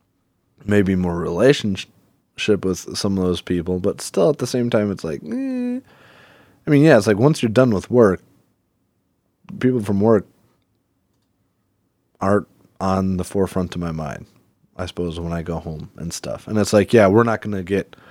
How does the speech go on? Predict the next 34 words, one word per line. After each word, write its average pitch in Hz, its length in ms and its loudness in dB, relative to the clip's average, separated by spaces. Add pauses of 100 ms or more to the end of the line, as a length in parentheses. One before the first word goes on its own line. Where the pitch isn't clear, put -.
(680)
called 110 340 4
in 107 240 6
and 92 80 -2
be 90 80 0
like, 87 220 0
"Oh, 123 160 6
hey, 131 180 2
we 107 160 -4
just, 107 240 -10
this 131 180 2
just 107 200 -4
happened. 95 380 -4
Like, 85 340 -12 (120)
come 123 200 2
on 117 160 4
in," 98 380 2
or 98 180 0
like, 95 160 0
"Can 110 100 -4
you 104 80 0
come 101 220 0
in 101 160 4
and 87 220 -2
do 95 120 -2
some 95 180 -4
more 92 140 -2
work?" 90 240 -4
Yeah. 87 220 0 (140)
And 101 120 -6
thankfully, 98 400 2
yeah, 90 220 2
I 87 120 -4
can't 95 400 -6
bring 92 320 -2